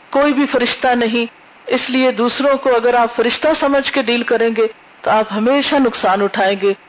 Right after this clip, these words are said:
خطائیں کریں گے، مصیبتوں کا شکار ہوں گے۔ اگر دوسروں کو انسان سمجھیں گے، معاف کرنا جانیں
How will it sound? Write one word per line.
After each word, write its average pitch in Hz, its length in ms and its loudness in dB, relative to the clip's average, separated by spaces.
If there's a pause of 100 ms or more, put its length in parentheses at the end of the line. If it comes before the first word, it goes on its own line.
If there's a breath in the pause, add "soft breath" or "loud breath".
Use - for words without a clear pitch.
(200)
خطائیں 226 480 0
کریں 202 380 -2
گے، 190 120 2 (420)
مصیبتوں 214 480 -2
کا 262 120 0
شکار 202 440 0
ہوں 190 180 -2
گے۔ 180 100 0 (280)
اگر 254 220 0
دوسروں 247 380 -2
کو 254 100 -2
انسان 240 480 2
سمجھیں 233 460 0
گے، 214 100 0 (300)
معاف 233 280 0
کرنا 269 300 0
جانیں 220 360 0